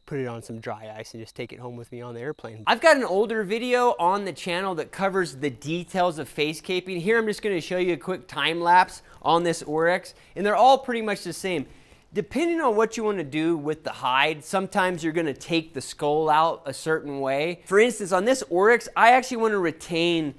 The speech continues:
the coloration of the face. The face, I wanna keep that on the hide and tan it with the hide, so it's actually with the hide. I think that's really neat. So in this case, I'm not gonna be able to take, you know, the skull and horns out the tube of the neck.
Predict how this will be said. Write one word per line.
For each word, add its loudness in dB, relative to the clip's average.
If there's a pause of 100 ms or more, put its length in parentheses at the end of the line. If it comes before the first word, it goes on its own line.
(140)
the -4
coloration 0
of -4
the -8
face. -6 (220)
The -4
face, -2
I 4
wanna 0
keep -10
that 0
on 2
the -2
hide 2
and -6
tan -4
it -6
with -10
the -6
hide, -2
so -8
it's -10
actually -4
with -8
the -4
hide. 2
I -2
think -10
that's -10
really -6
neat. -8 (200)
So -2
in 0
this 0
case, 2 (220)
I'm 2
not 4
gonna 2
be 4
able 6
to 0
take, 4 (340)
you 2
know, 4
the 2
skull 6 (100)
and 2
horns 6 (160)
out 10
the -8
tube -6
of -2
the -2
neck. 2